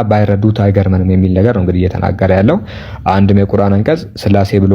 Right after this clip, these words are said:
ማለት አላህ፣ ማርያምና ኢየሱስ ናቸው ብሎ አንድም ቦታ አልተናገረም። ነገር ግን ማርያም ተመልካለች ብለዋል።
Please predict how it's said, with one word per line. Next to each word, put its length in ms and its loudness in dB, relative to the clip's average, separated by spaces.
ማለት 380 2
አላህ፣ 360 0
ማርያምና 520 2
ኢየሱስ 300 2
ናቸው 280 0
ብሎ 160 2
አንድም 280 0
ቦታ 160 2
አልተናገረም። 580 -4
ነገር 320 2
ግን 180 0
ማርያም 360 2
ተመልካለች 580 0
ብለዋል። 320 0